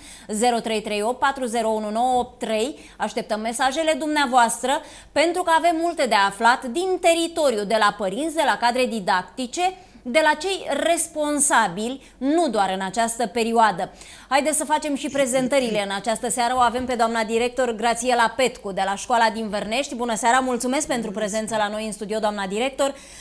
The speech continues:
Doamna director, școala din Vernești funcționează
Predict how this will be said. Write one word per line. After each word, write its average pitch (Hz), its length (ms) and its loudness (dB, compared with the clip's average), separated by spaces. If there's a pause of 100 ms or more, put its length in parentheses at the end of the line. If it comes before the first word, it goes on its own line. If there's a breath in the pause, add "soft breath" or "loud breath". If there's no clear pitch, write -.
(240 loud breath)
Doamna 302 220 4
director, 330 640 4 (460)
școala 359 420 0
din 302 180 -6
Vernești 277 440 -4
funcționează 277 1000 -4